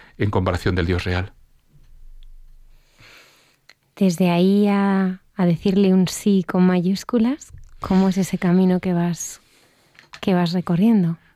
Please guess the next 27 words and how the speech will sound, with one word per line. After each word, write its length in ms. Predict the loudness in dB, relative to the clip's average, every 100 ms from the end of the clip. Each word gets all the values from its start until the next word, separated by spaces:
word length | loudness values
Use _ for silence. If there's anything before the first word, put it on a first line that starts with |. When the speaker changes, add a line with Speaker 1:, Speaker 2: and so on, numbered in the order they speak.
| _
Speaker 1:
Pues 220 | -4 -2
ahí 140 | 0 0
digamos 340 | 0 -2 -2
que 100 | -2
ya 100 | -2
me 80 | 0
dio 120 | -2
un 60 | 0
buen 140 | -2
revolcón. 540 | -2 -2 -4 -4 -6 -12
Speaker 2:
<laughs> 60 | _ _ -12 -8
Speaker 1:
Eh, 240 | -4 -4 -4
ahí 260 | -4 -2 -2
ya, 400 | -2 -4 -4 -6
mm, 420 | -4 -2 -2 -4 -8
fue 380 | -4 0 0 0
un 160 | -2
momento 440 | -2 -2 -2 -2 -2
muy 180 | 0
fuerte, 440 | -2 -2 -4 -2 -4
muy 120 | -4
fuerte. 440 | -2 -4 -2 -6
Yo 240 | -2 -2 -2
de 160 | -4
entrar 320 | -6 -4 -4 -4
como 220 | -4 -2
agnóstico, 720 | -2 -2 -2 -6 -4 -4 -6